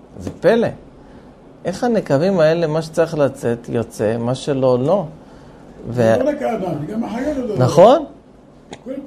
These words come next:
Speaker 2: כל
Speaker 1: נכון?
Speaker 2: חי.
Speaker 1: ומ-, ו-, ומתי הנשמה יוצאת? עד מאה ועשרים לכולנו,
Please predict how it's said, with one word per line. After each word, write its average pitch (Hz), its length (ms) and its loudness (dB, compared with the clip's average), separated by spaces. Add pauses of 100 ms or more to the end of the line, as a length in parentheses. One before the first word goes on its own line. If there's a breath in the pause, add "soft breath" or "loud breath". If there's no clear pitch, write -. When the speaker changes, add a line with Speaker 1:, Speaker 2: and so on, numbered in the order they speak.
Speaker 2:
כל 294 240 -2
Speaker 1:
נכון? 220 420 4
Speaker 2:
חי. 185 180 -8 (880)
Speaker 1:
ומ-, 123 300 -2 (120)
ו-, 120 380 4
ומתי 113 460 -2
הנשמה 151 560 2
יוצאת? 113 400 0
עד 110 140 2
מאה 113 160 4
ועשרים 110 320 -2
לכולנו, 101 540 -2